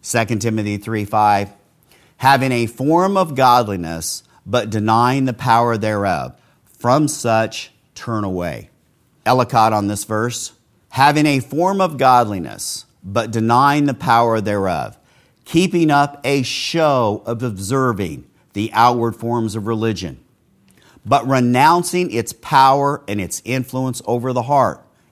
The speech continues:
and the life, showing openly that they neither acknowledge its guidance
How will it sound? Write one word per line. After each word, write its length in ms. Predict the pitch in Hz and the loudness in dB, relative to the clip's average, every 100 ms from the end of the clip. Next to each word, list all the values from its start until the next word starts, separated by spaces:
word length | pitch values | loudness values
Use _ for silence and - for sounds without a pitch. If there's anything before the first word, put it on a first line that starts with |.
| _ | _
and 220 | 107 123 131 | -4 -2 0
the 60 | |
life, 520 | 127 127 110 71 - _ _ _ _ _ _ _ _ | 0 0 -2 -6 -16 _ _ _ _ _ _ _ _
showing 640 | - 156 160 170 170 165 | -2 4 4 6 4 2
openly 760 | 131 180 190 151 117 87 71 - _ _ - | 2 4 2 -2 -4 -6 -10 -14 _ _ -2
that 280 | 117 127 - | 2 2 2
they 160 | 127 | 0
neither 480 | 123 120 120 107 104 | 2 2 2 0 -4
acknowledge 720 | 90 85 101 123 160 165 156 - | -6 -4 0 2 2 -2 -4 -10
its 180 | 95 95 | -10 -6
guidance 680 | 98 120 156 165 - - | 0 2 2 -2 -8 -12